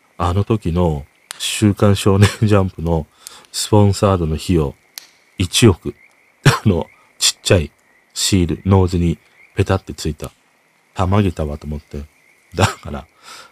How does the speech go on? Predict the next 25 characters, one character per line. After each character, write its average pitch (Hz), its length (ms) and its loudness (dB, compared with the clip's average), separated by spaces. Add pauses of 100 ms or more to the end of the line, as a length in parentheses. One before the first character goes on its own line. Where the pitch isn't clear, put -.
(120)
時 87 160 0
代 98 220 6
が 95 120 2
ね、 120 300 2
そ 90 200 -2
う 90 40 2
い 90 40 2
う - 20 0
風 92 120 2
に 82 80 0
さ 80 160 -8
せ 90 140 -4
て 90 120 0
い 90 60 0
た 92 140 -2
っ 90 60 -10
て - 140 -10
い 73 160 -4
う 73 60 -14 (480)
も 90 140 2
の 92 80 4
が 87 100 2
あ 87 60 0
る 82 60 -2
し、 78 400 -6